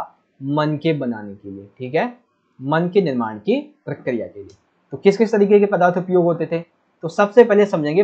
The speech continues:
पत्थर। तो पत्थर में कार्निलियन, ठीक है, कार्निलियन, ठीक है, क्या नाम है, कार्निलियन, जो कि काफी महंगा होता था। ये सुंदर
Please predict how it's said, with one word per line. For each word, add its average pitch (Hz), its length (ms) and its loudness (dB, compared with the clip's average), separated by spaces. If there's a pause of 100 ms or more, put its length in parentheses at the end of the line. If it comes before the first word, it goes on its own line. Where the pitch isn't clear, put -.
पत्थर। - 400 -6 (320)
तो 160 60 -4
पत्थर 196 420 0
में 202 280 -4 (480)
कार्निलियन, 139 680 0 (340)
ठीक 135 140 -8
है, 147 100 0 (420)
कार्निलियन, 139 760 -4 (380)
ठीक 127 80 -12
है, 139 80 -4
क्या 135 120 -4
नाम 135 220 -4
है, 208 60 -6 (400)
कार्निलियन, 147 480 0 (440)
जो 127 60 -6
कि 156 120 -4
काफी 143 240 -2
महंगा 127 240 -6
होता 113 200 -8
था। 92 200 -20 (280)
ये 147 80 -4
सुंदर 165 520 2